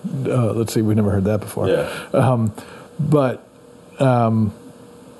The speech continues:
Speaker 1: and she's a cop, and, and he's, like, this cop that came from somewhere else to get transferred in, and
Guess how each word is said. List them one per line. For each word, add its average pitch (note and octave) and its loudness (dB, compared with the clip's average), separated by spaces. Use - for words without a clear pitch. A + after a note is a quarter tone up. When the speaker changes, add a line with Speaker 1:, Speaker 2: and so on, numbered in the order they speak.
Speaker 1:
and C3 4
she's E3+ 4
a F3 2
cop, D3 0
and, B2 2
and A#2+ 2
he's, D3+ -2
like, C3+ 2
this B2+ 0
cop C3 0
that A#2+ 2
came C3 2
from A#2 2
somewhere B2+ 4
else A#2 4
to A2 -2
get G2 0
transferred A#2 2
in, A2 4
and G#2 2